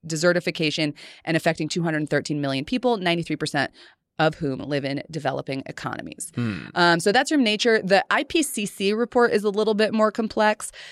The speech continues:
Speaker 1: They basically say, "We can't say for sure that desertification will increase over the entire world, but we can say for sure that some places will experience desertification as a result of anthropogenic climate change."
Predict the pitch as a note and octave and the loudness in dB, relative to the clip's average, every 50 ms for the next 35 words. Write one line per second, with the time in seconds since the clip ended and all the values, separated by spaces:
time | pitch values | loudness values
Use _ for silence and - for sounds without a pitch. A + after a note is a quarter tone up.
0 | - - F#3+ F#3 F3+ A3 A3+ A3 C4+ B3+ B3 A3+ - B3 G#3 G3+ F#3+ G3 A3 G3+ | -4 0 2 4 6 6 4 4 2 2 0 0 2 4 2 4 4 2 2 2
1 | A#3 B3+ A#3+ B3 C#4+ C#4 - C#4 - - B3+ A#3+ A#3 A3+ G3+ - G3 F3+ G3+ G3+ | 2 0 2 2 2 2 2 2 4 4 4 6 4 4 2 0 0 0 2 2
2 | G3+ G#3+ G3 A3 - G3 F#3+ F#3 - G3+ G3 F#3 F#3 - - F3+ F3+ - G3 G3 | 2 2 -2 -2 0 0 2 2 2 0 0 0 0 0 0 -2 -2 -2 -2 -2
3 | F#3+ - - E3+ F3 E3+ F3 E3 E3 D#3+ D3+ D3+ - - - D#4+ E4+ E4 D#4 C#4+ | 0 0 2 2 2 2 0 -2 -2 -2 -4 -4 -2 0 2 4 6 6 4 4
4 | C#4+ C#4 C#4 B3 F#3+ - F#3+ - E3+ F#3 F3 - - - B3+ C#4 D4+ D4+ C#4+ - | 4 4 4 4 4 2 2 2 2 -6 -6 -6 -2 2 4 4 4 4 4 4
5 | A#3 A3+ A3 - G3+ G3+ - - F3+ F3 E3+ E3 - - - - - - - E3 | 2 2 2 2 -2 -2 0 4 4 6 6 4 2 -2 -12 -18 -16 -6 0 2
6 | F3+ - - - - G#3+ G#3+ A#3 G#3+ - G3+ F#3+ F#3+ - G#3 F#3+ F3+ E3+ E3 D#3+ | 2 2 2 4 4 4 4 4 2 4 4 4 4 4 4 4 4 2 2 4
7 | F3 E3+ - - - - - - F3 F3+ F3 F3 E3+ E3 - E3+ D#3+ D#3+ E3+ D#3+ | 6 6 6 4 0 -4 -4 0 0 0 2 0 -2 -2 -2 -2 0 2 2 2
8 | E3 - E3+ - E3+ D#3 D3+ - D#3+ D#3+ - - D3 D#3 D3+ D#3 D#3 D3 D#3 C#3 | 2 0 -4 -4 -2 -2 -2 -2 -2 -2 0 0 0 0 0 0 0 -2 -4 -4
9 | - F#3+ - - D3+ C#3 D3 C#3+ - C#3 - C3+ B2+ B2+ - - B2 F#2+ F2 F2 | -6 -6 -8 -6 -6 -6 -6 -6 -8 -6 -4 -4 -4 -6 -6 -8 -8 -8 -8 -8
10 | - - - - - - | -8 -8 -10 -10 -10 -12